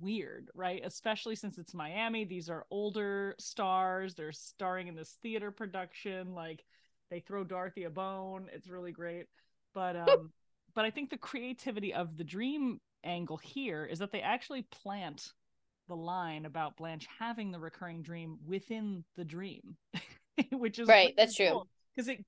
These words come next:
Speaker 1: gives, you know, like, the audience is surprised at the end, but they know what's going on almost immediately because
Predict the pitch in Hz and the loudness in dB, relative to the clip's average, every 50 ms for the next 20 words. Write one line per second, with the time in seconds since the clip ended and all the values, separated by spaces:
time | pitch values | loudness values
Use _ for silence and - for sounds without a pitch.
0 | _ - 254 254 254 226 226 220 - - - _ _ _ _ _ _ _ _ - | _ -4 -2 -2 -2 -2 -4 -8 -10 -14 -16 _ _ _ _ _ _ _ _ 0
1 | 262 262 240 208 208 208 208 - 220 - 196 220 226 247 247 233 220 208 - - | 2 4 4 4 4 2 0 -2 -4 0 2 2 2 2 0 -2 -2 -4 -6 -8
2 | - - 202 196 - - 180 - - 220 226 240 247 - - 202 - 190 185 185 | -4 -2 -2 -2 -2 -6 -8 -6 -4 -4 -2 -4 -4 -6 -8 -8 -8 -6 -4 -4
3 | 208 226 220 214 202 - 190 185 185 185 185 185 180 185 180 - - - 185 175 | -2 -2 -4 -4 -4 -6 -6 -6 -4 -4 -4 -4 -4 -6 -6 -8 -8 -8 -6 -6
4 | 175 170 170 170 175 170 170 170 165 165 170 165 160 - - 165 165 175 208 226 | -4 -4 -4 -6 -4 -4 -4 -4 -2 -2 -4 -4 -6 -6 -8 -6 -6 -4 -4 -4
5 | 226 170 - - - - - _ _ _ - 180 165 - 156 170 170 160 156 151 | -4 -6 -8 -10 -14 -20 -20 _ _ _ -12 -12 -12 -12 -10 -10 -8 -8 -6 -8
6 | 156 165 160 - - | -8 -8 -10 -12 -16